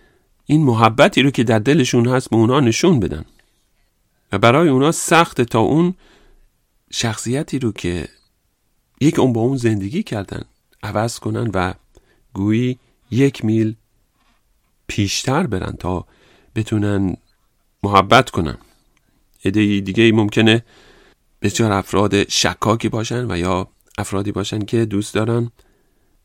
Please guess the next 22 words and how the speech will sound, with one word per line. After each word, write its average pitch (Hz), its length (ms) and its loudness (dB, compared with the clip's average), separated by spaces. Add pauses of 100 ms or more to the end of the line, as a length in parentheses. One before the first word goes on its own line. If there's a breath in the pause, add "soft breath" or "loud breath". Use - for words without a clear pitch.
(140)
نقد 113 420 0
کنن 120 420 0
دیگران 107 560 0
رو. 101 300 -2 (1120)
و 107 40 0
حالا 107 240 2
که 120 140 -2
فرد 123 460 0
مسیحی 110 540 0
شده 139 460 0 (1160)
ممکنه 117 300 -2
از 107 140 -4
خودش 113 280 -4
بپرسه 104 400 -8
آیا 110 360 -6 (840 soft breath)
واقعاً 107 400 -4
من 127 320 0 (440)
مسیحی 104 480 -6
شدم؟ 143 300 -2
زیرا 147 240 -2
هنوز 147 500 0
اون 160 300 -2